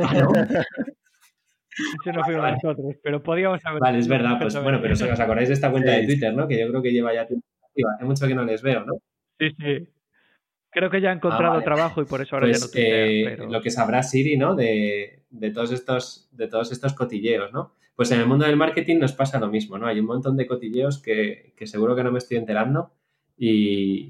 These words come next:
Speaker 1: y la verdad que me encantaría poder escuchar
Speaker 2: <laughs> Bueno,
Speaker 1: esas cosas.
Speaker 2: así que a ti te gusta ser más, eh, en lugar de que Siri diga lo que has contado, que te cuente los secretos de otros. Es un poco ventajista, ¿eh? Pero bueno,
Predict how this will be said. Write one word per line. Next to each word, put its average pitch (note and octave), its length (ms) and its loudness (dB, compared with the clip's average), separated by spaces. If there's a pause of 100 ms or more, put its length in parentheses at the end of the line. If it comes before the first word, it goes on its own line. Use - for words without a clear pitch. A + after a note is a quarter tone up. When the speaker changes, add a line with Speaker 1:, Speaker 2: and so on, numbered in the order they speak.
Speaker 1:
y G#2 60 0
la G2+ 100 0
verdad G2 180 -2
que A2+ 80 -4
me A2 60 0
encantaría G#2 800 0
poder G#2 180 -6
escuchar A2 360 -4
Speaker 2:
<laughs> - 0 -
Bueno, G#2 280 -4
Speaker 1:
esas F#2+ 80 -10
cosas. - 300 -10
Speaker 2:
así A2+ 260 -4
que C#3+ 220 0
a B2+ 100 -2
ti C#3 100 -2
te C#3+ 80 0
gusta C3 280 -2
ser B2+ 160 -4
más, A#2 320 -2
eh, G#2+ 600 -4
en A2+ 140 -2
lugar C3 320 -2
de C#3 100 -2
que C3+ 320 -4
Siri B2 460 -2
diga B2 240 0
lo A#2 100 0
que B2 120 -2
has A#2 100 -2
contado, A#2+ 340 -2
que A#2+ 140 -4
te G#2+ 140 -4
cuente A#2 260 -2
los A#2+ 140 -2
secretos A2 400 -2
de G2+ 120 -2
otros. F#2+ 260 -2
Es G#2+ 100 -4
un A2+ 120 -2
poco B2 200 -2
ventajista, G#2 680 -4
¿eh? B2 120 -2
Pero F#2 240 -4
bueno, F#2 320 -6